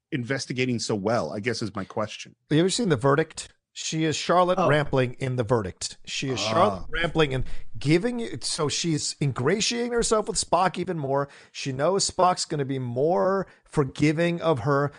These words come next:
Speaker 2: so she has to show that she's totally on his side, and she does it in certain ways that don't necessarily lead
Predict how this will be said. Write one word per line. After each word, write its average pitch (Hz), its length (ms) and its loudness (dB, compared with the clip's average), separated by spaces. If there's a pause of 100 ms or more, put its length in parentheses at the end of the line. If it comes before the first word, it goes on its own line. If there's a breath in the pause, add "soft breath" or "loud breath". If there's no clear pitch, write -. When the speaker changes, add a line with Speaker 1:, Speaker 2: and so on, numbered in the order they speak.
Speaker 2:
so - 180 -4
she 135 180 -4
has 175 300 2
to 143 140 -4
show 156 760 2 (200 loud breath)
that 135 180 0
she's 120 180 -6
totally 233 500 0
on 214 120 -4
his 214 120 -6
side, 113 460 0 (320 loud breath)
and 139 220 -2
she 139 300 -8
does 208 280 2
it 147 220 0
in 143 160 -4
certain 190 460 -4
ways 151 300 0
that 113 280 -6
don't 208 260 0
necessarily 277 1300 0 (240 soft breath)
lead 170 800 0